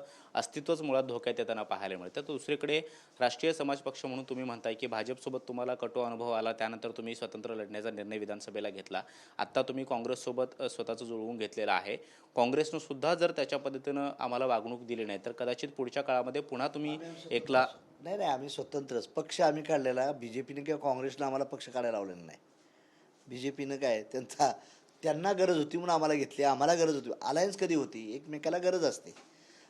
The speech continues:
Speaker 2: आज त्यांना गरज नसेल, आम्ही त्यांच्याबरोबर नाही, आम्ही काँग्रेसबरोबर आहे. उद्या काँग्रेसवाली स्वतः तसं केलं तर आपलं आम्ही स्वतंत्र दुकान चालू आहे ना आमचं, त्याची काय काळजी करायचं कारण? आम्ही पक्षच काढलेला आहे, तो काय बीजेपीला विचारून काढलेला नव्हता.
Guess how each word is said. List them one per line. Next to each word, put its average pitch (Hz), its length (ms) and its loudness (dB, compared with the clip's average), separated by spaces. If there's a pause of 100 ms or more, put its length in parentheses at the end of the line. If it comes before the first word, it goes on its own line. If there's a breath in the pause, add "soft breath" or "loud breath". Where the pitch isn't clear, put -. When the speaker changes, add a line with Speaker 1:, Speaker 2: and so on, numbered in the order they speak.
(140)
Speaker 2:
आज 160 200 2
त्यांना 165 240 -2
गरज 180 260 4
नसेल, 165 340 -2
आम्ही 165 240 -4
त्यांच्याबरोबर 180 420 0
नाही, 170 180 0
आम्ही 165 140 -6
काँग्रेसबरोबर 180 460 2
आहे. 139 100 -6 (380 loud breath)
उद्या 156 160 0
काँग्रेसवाली 185 560 4
स्वतः 190 340 2
तसं - 140 -6
केलं 175 200 -4
तर 180 40 6
आपलं 180 280 6
आम्ही 190 180 4
स्वतंत्र 185 360 -2
दुकान 190 300 0
चालू 196 160 6
आहे 214 80 2
ना 185 60 2
आमचं, 131 220 -6
त्याची - 380 -12
काय 202 140 4
काळजी 170 200 6
करायचं 117 200 -6
कारण? 101 140 -8 (300 loud breath)
आम्ही 151 220 -2
पक्षच 175 420 0
काढलेला 123 400 2
आहे, 101 220 -2 (480 loud breath)
तो 156 80 0
काय 165 160 2
बीजेपीला 160 420 -2
विचारून 165 360 2
काढलेला 147 320 2
नव्हता. 120 320 -10